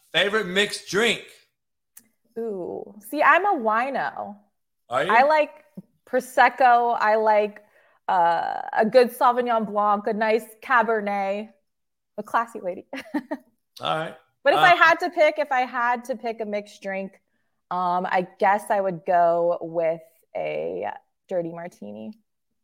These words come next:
Speaker 2: Tito's.
Speaker 1: Ooh, that's a classic. That's one, that's
Speaker 2: <laughs>
Speaker 1: one of my favorites right there. I make a bomb dirty martini. I might have to go fuck with a dirty martini after this.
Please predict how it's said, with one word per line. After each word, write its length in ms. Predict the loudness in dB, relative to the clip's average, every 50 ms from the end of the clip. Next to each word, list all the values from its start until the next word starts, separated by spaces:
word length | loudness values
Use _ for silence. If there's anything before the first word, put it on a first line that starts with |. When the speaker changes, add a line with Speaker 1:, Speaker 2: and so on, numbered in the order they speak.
| _ _ _
Speaker 2:
Tito's. 380 | -16 -14 -10 -10 -10 -10 -12 -12 -8
Speaker 1:
Ooh, 300 | -4 -4 -2 -2 -2 0 0
that's 240 | 0 0 0 -4 -12
a 40 |
classic. 500 | -12 -8 -4 -4 -2 -4 -4 -6 -8 -10 -8
That's 180 | -8 -8 -6 -6
one, 200 | -6 -6 -4 -2
that's 160 | -2 -2 -2
Speaker 2:
<laughs> 80 | -4 -8
Speaker 1:
one 0 |
of 360 | -14 -16 -16 -16 -16 -10 -6
my 140 | -4 -4 -4
favorites 460 | -4 -2 -2 -2 -2 -4 -6 -10 -8 -6
right 140 | -6 -6 -4
there. 120 | -4 -4
I 40 | -2
make 180 | -2 -2 -2 -4
a 60 | -2
bomb 320 | 0 0 2 2 2 0 0
dirty 180 | -2 -4 -2 -2
martini. 300 | -4 -4 -2 -2 -2 -2
I 40 |
might 140 | 0 0 0
have 120 | 0 -2 -2
to 40 |
go 100 | -4 -2 0
fuck 180 | 0 0 0 0
with 100 | -4 -4
a 40 | -2
dirty 160 | -2 0 0
martini 320 | 0 -2 -4 -6 -6 -4 -4
after 240 | -4 -6 -8 -10
this. 220 | -12 -10 -10 -12